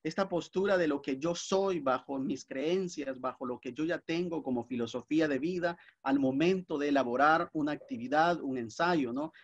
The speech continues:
Esto es importante porque va a permitir un de, de aprendizaje dentro de ese ambiente y va a permitir también que él tenga mejores prácticas como estudiante. Esto lo podemos ir impulsando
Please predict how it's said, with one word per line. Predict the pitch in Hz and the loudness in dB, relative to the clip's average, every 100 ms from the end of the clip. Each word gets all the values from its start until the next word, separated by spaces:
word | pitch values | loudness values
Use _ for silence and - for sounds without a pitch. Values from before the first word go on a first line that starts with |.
| - | -8
Esto | 156 170 | -6 -4
es | 214 | -2
importante | 220 190 160 - 180 208 208 151 | -2 -2 -2 0 2 2 2 -4
porque | 139 131 - | -4 -4 -2
va | 131 160 | 4 4
a | 190 | 4
permitir | 170 156 135 135 175 202 214 _ - | 0 0 0 -2 -4 -4 -8 _ -6
un | 160 160 - _ _ _ _ _ _ _ _ _ | -4 -4 -10 _ _ _ _ _ _ _ _ _
de, | 175 196 - 147 143 139 139 131 | -12 -10 -12 -8 -4 -2 -2 -4
de | 139 | -4
aprendizaje | 135 - 139 131 131 196 226 - 170 208 _ _ | -4 0 -2 -2 2 4 4 0 -2 -4 _ _
dentro | - 143 143 147 | -4 -2 0 0
de | 165 | 0
ese | 170 156 | 0 -2
ambiente | 135 151 156 135 127 117 - _ - | 2 6 6 4 -2 -8 -10 _ -6
y | 139 | 2
va | 156 175 | 6 6
a | 196 | 6
permitir | 180 151 135 165 190 | 4 4 6 6 6
también | 185 139 139 156 190 | 6 6 8 8 6
que | 180 151 | 6 6
él | 170 | 6
tenga | 175 175 180 | 6 6 8
mejores | 175 139 165 160 160 | 6 4 6 4 6
prácticas | - 175 180 - 135 127 127 - _ - | 8 8 8 4 0 2 0 -2 _ -2
como | 143 143 | 2 4
estudiante. | 131 135 127 135 123 120 117 | 2 2 6 6 6 2 -2
Esto | - 196 226 | 0 2 4
lo | 214 | 4
podemos | - 156 165 175 190 | 4 6 6 4 4
ir | 185 | 4
impulsando | 175 151 127 - 185 180 131 120 | 4 4 4 6 6 8 6 0